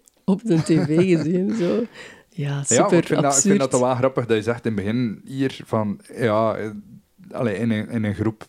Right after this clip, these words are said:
Speaker 2: eh, voor groep pr-, eh, spreken,
Speaker 1: Ja.
Speaker 2: eh, workshops geven, dat is niet mijn ding. En dan zie ik jou die, die A T V-presentatie geven alsof dat je dat al jaren doet.
Speaker 1: Ja, ik weet niet, dat was wel go-, dat was ook niet zo heel groot of zo. En, eh,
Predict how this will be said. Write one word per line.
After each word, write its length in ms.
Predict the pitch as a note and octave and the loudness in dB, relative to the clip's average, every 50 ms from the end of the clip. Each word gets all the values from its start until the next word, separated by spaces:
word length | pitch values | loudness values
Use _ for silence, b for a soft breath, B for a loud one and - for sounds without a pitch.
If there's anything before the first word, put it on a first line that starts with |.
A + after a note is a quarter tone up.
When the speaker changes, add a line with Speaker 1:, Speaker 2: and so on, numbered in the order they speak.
| - - | -6 -4
Speaker 2:
eh, 260 | A#2+ A2+ A2 G#2 G2 G2 | -2 0 0 0 -2 -2
voor 200 | G2 G#2+ G#2 F2+ | -2 -2 -2 -2
groep 280 | F2+ G#2 G#2+ A#2 - - _ _ | -2 -4 -4 -4 -6 -8 _ _
pr-, 200 | - - G#2+ F#2+ | -6 -4 -4 -4
eh, 180 | - - B2+ A2+ | -4 -4 -4 -4
spreken, 640 | G#2 - - _ - E3 E3+ E3 D#3+ D#3+ B2+ B2+ B2 B B B B B B | -4 -6 -8 _ 0 2 4 6 6 4 4 0 -2 B B B B B B
Speaker 1:
Ja. 440 | B G#2 G#2 G#2 G2+ G2+ G#2 G2+ G2 | B -4 -2 0 0 0 2 2 0
Speaker 2:
eh, 60 | G2 - G2 | 0 -2 0
workshops 500 | G#2 G#2 A2+ A#2 A#2 - - A#2+ - - | 0 0 0 0 -2 -4 -6 -6 -6 -4
geven, 400 | - A#2 B2 A#2+ C3 C3 B2+ B2 B B B B B B | -2 -2 0 0 0 -2 -2 -4 B B B B B B
dat 180 | - A#2 A#2 | -2 0 0
is 60 | A2+ | 0
niet 160 | A#2+ B2 A#2+ A2+ | 0 -2 0 0
mijn 200 | G#2+ G#2 G2 F2+ | 0 -2 -2 0
ding. 300 | G#2 G#2+ C3+ D#3+ D#3 - | 0 0 0 0 -4 -6
En 220 | - A#2+ B2+ A#2+ | -6 -4 -2 0
dan 140 | A2+ A2+ A2+ | 0 0 0
zie 120 | - B2 - | -2 -6 -6
ik 160 | - G#2+ - | -8 -6 -2
jou 220 | - A#2 A2 G#2+ G#2 | 0 0 0 0 -2
die, 260 | G#2 G#2 G#2 G2+ G2 | -4 -4 -4 -4 -4
die 240 | - G2 G2 - - | -4 -4 -4 -2 0
A 100 | A#2+ A2+ | -2 0
T 80 | - | -2
V-presentatie 920 | - G2 A2+ A2+ B2 - C#3+ C3+ B2+ B2+ C3 A#2+ - B2 B2+ C3 - A#2 G2+ | -2 -2 0 0 0 0 0 0 0 0 0 0 2 0 0 0 -2 -6 -2
geven 320 | A2+ A#2+ B2 B2 C3 B2 | -2 0 0 0 -2 -2
alsof 340 | - A#2 A#2+ G2 A2 G2+ F#2+ | 0 -2 -2 0 -2 -2 0
dat 120 | F#2+ G2+ | 0 0
je 60 | G#2 | 0
dat 160 | G2 G2 F#2+ F2+ | 2 0 0 0
al 120 | F#2 G2 | 0 0
jaren 420 | G2 F#2+ F2+ F#2 F#2+ F#2+ F2 E2+ | 0 2 2 2 0 0 -2 -2
doet. 440 | E2+ C3 D3 - - - - - - - _ | 0 -2 -2 -2 -4 -14 -16 -18 -20 -20 _
Speaker 1:
Ja, 240 | - - E3 E3 E3+ | -4 0 2 2 2
ik 160 | G3 F#3+ - | 2 2 2
weet 120 | - E3+ F#3+ | 2 4 4
niet, 160 | G3+ G3 E3 | 4 4 4
dat 80 | E3 | 4
was 160 | E3 E3+ - - | 2 0 0 0
wel 360 | F3 E3 D#3+ D#3+ D#3+ D#3 - - | 2 2 4 4 2 0 -2 -4
go-, 260 | - F3 - - - | -8 -8 -6 -6 -4
dat 120 | - F3 | -2 2
was 140 | F#3 F3+ F3 | 4 4 4
ook 120 | F#3+ - | 4 4
niet 160 | - A3+ G#3+ F#3+ | 4 4 4 6
zo 100 | F#3+ F3+ | 4 4
heel 240 | E3 E3 F3+ F3+ | 4 4 4 4
groot 440 | E3+ - - E3+ E3+ F#3 G#3 A3+ - | 2 2 2 2 4 4 4 4 2
of 100 | A#3+ A3+ | -2 -4
zo. 280 | - - A#3 A#3+ A#3+ A#3 | -2 2 4 4 4 4
En, 300 | G#3 E3+ E3 D#3+ D#3+ - - - - - - | 4 2 2 2 0 -2 -4 -10 -20 -20 -18
eh, 400 | - - - A#1 - - - - | -16 -14 -12 -10 -10 -8 -8 -8